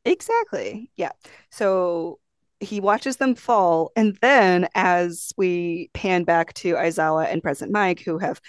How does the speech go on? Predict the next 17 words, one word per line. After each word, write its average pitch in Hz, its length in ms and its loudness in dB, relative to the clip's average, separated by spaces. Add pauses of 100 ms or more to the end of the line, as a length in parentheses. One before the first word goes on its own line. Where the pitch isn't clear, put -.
(160)
presumably 208 540 4
shaken 170 360 2
off 160 200 0
the 160 80 -12
Twices, 165 580 2
'cause - 180 -2
again, 160 360 4
they 147 100 -2
just - 180 -10
need 151 100 -4
to - 60 -18
be 147 120 -10
punched - 360 -8
once 156 460 -4
and 143 100 -2
they're 139 120 -4
done. 170 460 0